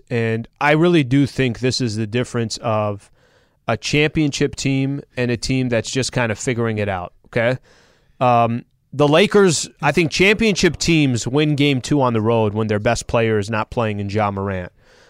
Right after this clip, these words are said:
I think championship teams win tonight comfortably and just kinda say, "Guys, it's cute what you guys are doing, but we're healthier, we're better, we're at home, we're taking a three one series lead."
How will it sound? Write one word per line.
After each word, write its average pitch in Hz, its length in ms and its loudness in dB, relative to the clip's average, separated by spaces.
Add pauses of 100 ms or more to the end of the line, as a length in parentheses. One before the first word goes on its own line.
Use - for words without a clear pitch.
(180)
I 139 100 0
think 151 180 -2
championship 175 680 0
teams 120 640 -2 (400)
win 160 320 0
tonight 147 540 0
comfortably 110 840 -2 (420)
and 127 300 -2
just - 240 -2
kinda 156 280 2
say, 135 260 2
"Guys, 123 480 2
it's - 140 -6
cute 156 280 -2
what 160 100 -8
you 156 100 -2
guys 139 260 2
are 127 60 -2
doing, 127 420 -2
but 117 380 -2 (220)
we're 131 140 0
healthier, 131 680 0
we're 123 140 -2
better, 131 380 2
we're 120 160 0
at 113 140 0
home, 127 360 0 (200)
we're 143 140 0
taking 170 520 2
a 147 100 4
three 147 340 0
one 135 260 2
series 127 480 -2
lead." 110 400 -4